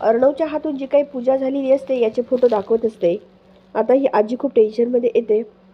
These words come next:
आजी बोलते की, "नेमकं यांच्या हातून कशी पूजा झाली? ही तर ईश्वरी आहे." आजी लगेच या अंजलीला बोलते की, "हे सर्व फोटो तर ईश्वरीचे आहे, तर लावण्य कुठे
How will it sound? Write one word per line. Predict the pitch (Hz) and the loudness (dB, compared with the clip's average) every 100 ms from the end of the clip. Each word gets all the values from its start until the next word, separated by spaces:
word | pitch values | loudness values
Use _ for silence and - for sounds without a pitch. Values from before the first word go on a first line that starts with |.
| _ _ _ - | _ _ _ -6
आजी | 220 214 254 | 0 0 0
बोलते | 294 269 269 | 0 0 -2
की, | 277 | -4
"नेमकं | 285 262 254 | 0 0 2
यांच्या | 294 277 277 302 | 2 2 0 -2
हातून | 285 302 294 | -4 -6 -4
कशी | 262 269 | -4 -4
पूजा | 254 262 262 | -8 2 2
झाली? | 262 226 202 220 | 2 0 -2 -4
ही | 233 | -2
तर | 254 | -2
ईश्वरी | 233 226 262 262 - | -2 -2 -2 -2 -4
आहे." | 196 170 202 _ _ _ _ _ - _ _ _ _ _ | -4 -6 -10 _ _ _ _ _ -20 _ _ _ _ _
आजी | 220 247 294 | -8 -2 2
लगेच | 311 320 339 | 2 2 0
या | |
अंजलीला | - 247 233 254 269 | 2 2 4 4 4
बोलते | 262 214 254 | 4 2 2
की, | 262 277 | -4 -2
"हे | 269 285 | 0 0
सर्व | - 285 285 294 | 2 2 4 2
फोटो | 294 285 226 269 - - - - | 4 4 4 2 -2 -20 -20 0
तर | 285 | 2
ईश्वरीचे | 262 269 285 302 311 381 | 2 -2 0 0 0 -2
आहे, | - 226 190 - _ _ _ _ - | 0 0 -2 -6 _ _ _ _ 0
तर | 262 | 0
लावण्य | 262 220 240 294 311 | 2 2 4 4 0
कुठे | 302 277 | -2 -2